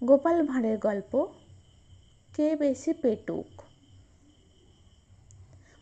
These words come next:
গোপাল ভাঁড়ের বাড়িতে তাঁর কিছু বন্ধু এসেছেন। অতিথিদের তরমুজ দিয়ে আপ্যায়ন করলেন গোপাল।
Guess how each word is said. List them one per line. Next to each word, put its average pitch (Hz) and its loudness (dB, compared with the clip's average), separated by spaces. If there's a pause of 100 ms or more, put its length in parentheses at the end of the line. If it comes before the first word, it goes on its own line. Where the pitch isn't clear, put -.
গোপাল 285 4
ভাঁড়ের 349 -2
বাড়িতে 226 -2 (400)
তাঁর 269 -2
কিছু 262 -6 (100)
বন্ধু 240 4
এসেছেন। 196 -2 (1300)
অতিথিদের 311 2 (220)
তরমুজ 254 4
দিয়ে 285 4
আপ্যায়ন 240 -4
করলেন 294 -2 (160)
গোপাল। 220 0